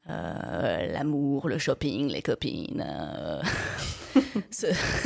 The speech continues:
<laughs> trouver sa voie dans un milieu de requins et dans un monde compliqué, et quel est le meilleur jean à porter. Enfin,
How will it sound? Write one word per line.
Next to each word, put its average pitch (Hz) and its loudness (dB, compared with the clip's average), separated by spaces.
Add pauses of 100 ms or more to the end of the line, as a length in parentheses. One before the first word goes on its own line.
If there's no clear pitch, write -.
<laughs> - -12
trouver 160 4
sa - -4
voie 175 4
dans 156 2
un - 0
milieu 151 2
de 156 2
requins 165 4
et 165 2
dans 151 0
un 139 2
monde 156 4
compliqué, 165 2
et 139 -2
quel - -2
est 160 4
le 156 4
meilleur 156 6
jean 175 6
à 165 4
porter. 160 6
Enfin, - 6